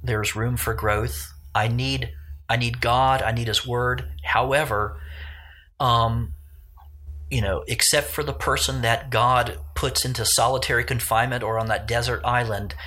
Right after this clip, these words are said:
God's will for the way that He grows us up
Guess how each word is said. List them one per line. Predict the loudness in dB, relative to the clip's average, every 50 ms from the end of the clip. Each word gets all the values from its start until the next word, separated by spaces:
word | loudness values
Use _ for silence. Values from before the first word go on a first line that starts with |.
| -14 -14 -14 -6 0
God's | 2 4 6 6 4 2 0 -4
will | -4 -2 0 0 0 0 0
for | -2 -2 -2 -2
the | -2 -2
way | 0 0 0 0 0 0
that | -2 0 0 0 0 -2
He | -4 -6
grows | -4 -4 -2 0 0 0 0 0
us | 0 0 0 2
up | 2 2 2 0 0 -2 -8